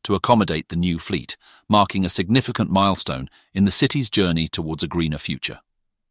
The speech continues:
E D F Energy has unveiled its second returner programme, aimed at assisting stem professionals who are looking to re-enter the workforce after a career break.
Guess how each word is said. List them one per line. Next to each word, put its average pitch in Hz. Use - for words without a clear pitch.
E 85
D 78
F -
Energy 135
has 92
unveiled 101
its -
second 90
returner 80
programme, 76
aimed 127
at 113
assisting 95
stem 117
professionals 87
who 113
are 113
looking 110
to 101
re-enter 113
the 78
workforce 76
after 82
a 80
career 85
break. 67